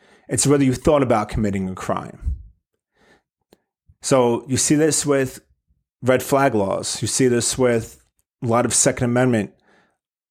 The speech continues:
laws that they want to propose, to where they want to confiscate you or put you in a psychiatric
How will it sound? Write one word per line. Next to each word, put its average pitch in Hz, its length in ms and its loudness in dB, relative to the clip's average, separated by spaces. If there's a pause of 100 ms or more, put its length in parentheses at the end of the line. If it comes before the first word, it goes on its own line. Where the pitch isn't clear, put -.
(220)
laws 113 320 2
that 110 100 -2
they 110 80 2
want 107 180 0
to 98 40 -2
propose, 104 680 -2 (400)
to - 120 -6
where 117 360 2 (280)
they 120 60 0
want 123 280 2
to 131 380 2
confiscate 127 880 -2 (260)
you 131 400 4
or 113 160 -2
put - 340 -2
you 131 220 4
in 123 100 -2
a 110 60 -4
psychiatric 123 840 -2